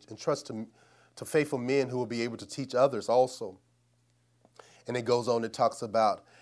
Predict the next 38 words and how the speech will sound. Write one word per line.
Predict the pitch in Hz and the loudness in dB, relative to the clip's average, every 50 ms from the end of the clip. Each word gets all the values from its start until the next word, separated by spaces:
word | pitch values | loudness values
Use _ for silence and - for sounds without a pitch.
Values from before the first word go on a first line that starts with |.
| - _ _ | -20 _ _
how | - 127 120 110 104 98 98 95 95 90 - - - _ - _ _ - | 0 2 4 6 6 6 4 2 0 -4 -12 -20 -20 _ -20 _ _ -2
um, | 101 101 95 90 - - | -2 -2 -2 -2 -6 -8
to | - - | -12 -10
share | - - - 143 131 127 | -8 -4 0 4 4 4
in | 123 120 | 4 2
the | 107 | -2
sufferings | - - - - 151 139 135 - - 113 107 104 104 - - | -6 -8 0 2 4 4 4 2 -4 -6 -6 -6 -8 -10 -10
which | 107 104 - - - - - | -12 -12 -12 -12 -16 -8 -2
I | 104 104 104 101 | 0 0 0 0
have, | 95 98 95 87 87 87 - _ _ _ _ _ _ _ _ _ _ _ - | -2 -6 -8 -8 -8 -10 -12 _ _ _ _ _ _ _ _ _ _ _ -10
uh, | - 92 95 - | -6 -6 -4 -4
I | 95 95 | -4 -4
have. | 95 104 107 101 92 - - - - - _ - | 0 0 0 0 0 -2 -8 -14 -20 -20 _ -2
But | 135 139 147 - - | 2 2 2 4 6
there, | 160 180 185 | 6 6 6
there's | - 160 180 175 - | 8 6 6 6 6
a | 135 | 2
passage | - - - 170 170 170 - 139 120 - | 0 4 6 6 6 4 2 -4 -8 -6
here | - 143 131 123 | -6 -4 -4 -2
that | 113 117 110 - - _ - - - _ | -2 -4 -4 -6 -8 _ -20 -20 -20 _
he | _ - 156 131 | _ -6 -6 -2
goes | - 156 151 147 147 143 | 2 4 4 6 4 4
on, | 151 147 135 | 4 2 2
he | 135 139 | 0 -2
says, | 135 - - 135 120 - - - | -4 -4 -2 -4 -4 -4 -8 -12
"For | - - 120 | -10 -10 -8
you | 117 131 135 120 | -2 -2 0 0
have | 117 | 2
known | 117 127 131 139 135 131 | 4 6 8 8 8 8
my | 123 117 110 | 6 6 6
struggle." | - - - - 139 131 120 - 98 85 - - - - - - _ | 4 0 4 6 6 6 6 4 -2 -6 -6 -10 -16 -20 -20 -20 _
You've | 113 117 117 107 | -8 -6 -6 -4
known, | 110 123 127 131 135 131 127 120 120 117 - - - _ - | 0 4 6 6 6 6 4 2 -2 -6 -10 -18 -16 _ 2
um, | 117 113 110 104 95 - | 4 4 4 2 0 -4
walk | 110 120 131 139 147 156 156 - | -2 6 8 10 10 10 8 6
in | 151 135 123 120 | 2 0 2 2
basically | 127 139 147 143 - 139 117 107 113 113 110 104 | 2 2 2 0 -2 -6 -6 -6 -6 -6 -6 -8
what | 104 101 107 123 123 - | -8 -4 -2 0 0 -2